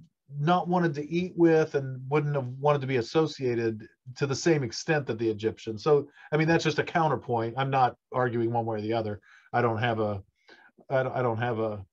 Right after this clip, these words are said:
I don't really have an opinion at all. <laughs> I was gonna say I don't have a strong opinion. I don't really have an opinion on it. Uh, but, uh, but it does make, I mean, everything you've said that the, this week and then a couple weeks ago, yeah, it just, it makes sense. And, and, um, and you're not the only one. Like we looked at those, uh,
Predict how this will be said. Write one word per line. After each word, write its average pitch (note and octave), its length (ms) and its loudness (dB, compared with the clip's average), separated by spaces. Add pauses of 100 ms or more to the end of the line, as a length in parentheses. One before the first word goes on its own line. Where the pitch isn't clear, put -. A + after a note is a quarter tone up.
(220)
I C#3 80 4
don't A2+ 140 4
really C3 220 6
have A2+ 100 0
an A2 60 0
opinion B2 340 -2
at A#2 80 0
all. B2+ 220 -2
<laughs> - 20 -6
I A3+ 60 4
was F3 120 2
gonna F#3+ 140 8
say F3 140 4
I D#3+ 40 4
don't D#3 120 2
have D3 100 0
a C#3 40 -2
strong E3+ 280 0
opinion. D3 300 0
I D#3+ 60 2
don't D#3 120 0
really C#3+ 180 0
have C#3 100 -4
an C3 60 -6
opinion D3+ 380 -4
on B2+ 140 -6
it. C3+ 60 -10 (360)
Uh, D3 220 8
but, C3 340 2
uh, C#3 260 4 (360)
but D3+ 80 4
it D#3+ 100 6
does G3+ 280 6
make, F#3 280 4
I D#3+ 40 2
mean, D#3+ 160 0
everything F#3+ 380 -2
you've D#3 200 -4
said E3 260 2
that C3+ 160 -2
the, B2+ 200 -4 (140)
this D#3 220 2
week D3+ 220 4
and C3 120 4
then A#2+ 380 -4
a C3 60 -2
couple C#3 220 0
weeks C#3+ 220 -2
ago, A#2+ 260 0
yeah, C3 260 4
it B2 180 -4
just, - 260 -10
it C#3 200 -6
makes D3 280 -4
sense. C#3+ 420 -6
And, A#2+ 180 -2 (580)
and, C3+ 280 0
um, A2+ 360 -2 (380)
and A#2+ 500 -6
you're D3+ 120 2
not D#3+ 120 6
the D#3+ 80 6
only D#3+ 200 6
one. C#3+ 260 2
Like A2 200 -8
we C3 120 -2
looked C3 240 0
at A#2+ 220 2
those, A2 300 0
uh, A2+ 220 -4